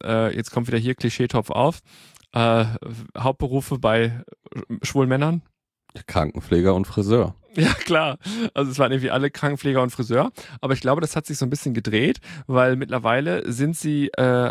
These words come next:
Speaker 1: auch sehr stark vertreten in H R. Also, also Personaler.
Speaker 2: Oh, ich muss grad so lachen, weil gefühlt jeder H Rler bei uns ist auch gay.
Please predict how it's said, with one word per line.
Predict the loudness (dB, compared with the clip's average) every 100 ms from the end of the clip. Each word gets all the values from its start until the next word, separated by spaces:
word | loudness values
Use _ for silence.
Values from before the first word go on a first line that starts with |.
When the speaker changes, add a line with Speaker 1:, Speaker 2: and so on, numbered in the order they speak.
| 0
Speaker 1:
auch | -2 0
sehr | 0 0
stark | 2 -2 -2
vertreten | -6 -6 -6
in | -4
H | -4 -2 0
R. | -2 -4 -10 _ _ -20 -20 -20 -20 _
Also, | -4 2 4 4 4 -2 -10 _ -4
also | -2
Personaler. | 0 2 2 2 2 -2 -6 -8
Speaker 2:
Oh, | -4
ich | -2 -2
muss | 0
grad | 2 2
so | 2
lachen, | 2 2 2 4
weil | 6 6 4 -2
gefühlt | -4 2 6 4 4
jeder | 4 4 4
H | 4 2
Rler | 2 4 4
bei | 4 4
uns | 2 0
ist | -4 -2
auch | -2 0
gay. | 2 2